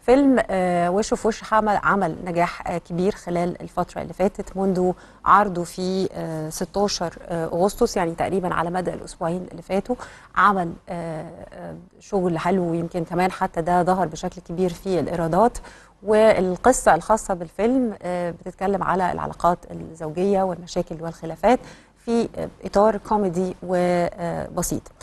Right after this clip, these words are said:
طبعًا أبطال العمل اللي هيكونوا معانا النهاردة إن شاء الله في مساء دي إم سي النجم محمد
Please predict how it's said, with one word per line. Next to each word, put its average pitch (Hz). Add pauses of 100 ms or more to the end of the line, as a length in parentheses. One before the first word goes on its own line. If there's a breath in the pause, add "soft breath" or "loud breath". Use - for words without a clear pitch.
(220 loud breath)
طبعًا 240
أبطال 226
العمل 196
اللي 151
هيكونوا 190
معانا 180
النهاردة 170
إن 165
شاء 175
الله 185
في 185
مساء 175
دي 175
إم 160
سي 214
النجم 180
محمد 170